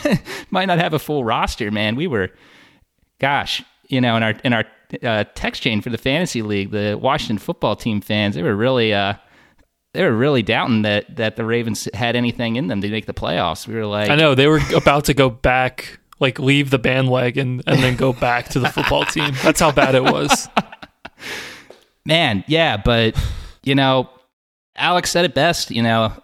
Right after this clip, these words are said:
Speaker 1: uh, right before that Tennessee game. I really thought the Ravens were gonna beat the Titans. I th-, really thought they were going to, and they had a chance. Maybe if they don't call a timeout, that double screen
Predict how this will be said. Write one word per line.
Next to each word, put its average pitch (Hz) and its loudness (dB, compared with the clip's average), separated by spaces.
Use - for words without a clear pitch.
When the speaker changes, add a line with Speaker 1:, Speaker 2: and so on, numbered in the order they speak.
Speaker 1:
uh, 101 0
right 127 0
before 131 -2
that 110 0
Tennessee 127 -4
game. 104 -4
I 143 0
really 196 4
thought 147 0
the 131 0
Ravens 123 0
were 117 -2
gonna 110 -2
beat 104 -6
the 104 -10
Titans. 95 -2
I - -2
th-, - -16
really 123 -2
thought 120 -2
they 120 -6
were 107 -4
going 113 0
to, 117 -2
and 104 -2
they 95 0
had 120 -2
a 113 -2
chance. 113 -4
Maybe 113 -4
if 113 -4
they 110 -2
don't 107 -2
call 107 -2
a - -4
timeout, 104 -2
that 98 -4
double 104 -4
screen 104 -6